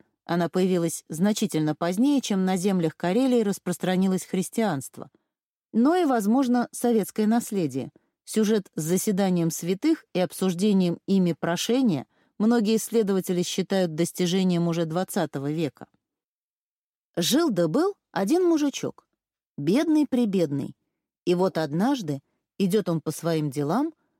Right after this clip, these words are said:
а ветер ему через худую ткань в кафтане так и задувает. И думает мужичок: "Что бы мне такое сделать,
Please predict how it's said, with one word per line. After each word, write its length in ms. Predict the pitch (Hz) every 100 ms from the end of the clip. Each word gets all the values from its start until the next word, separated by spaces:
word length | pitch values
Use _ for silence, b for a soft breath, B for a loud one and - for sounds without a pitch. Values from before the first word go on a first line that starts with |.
| _ _
а 80 | 185
ветер 280 | 208 320 302
ему 300 | 254 262 254
через 260 | 247 233 226
худую 420 | - 233 226 214
ткань 280 | - 285 302
в 80 | -
кафтане 540 | 196 - - 165 151
так 300 | - 294 302
и 60 | 233
задувает. 720 | 208 180 185 156 143 131 _ _ _ _ _ _ _
И 100 | 196
думает 400 | 170 226 196 165
мужичок: 640 | 156 151 156 - 147 _ _ _ _
"Что 300 | _ - -
бы 140 | 294 269
мне 200 | 220 190
такое 420 | 170 165 185 160
сделать, 600 | 135 131 277 339 311 -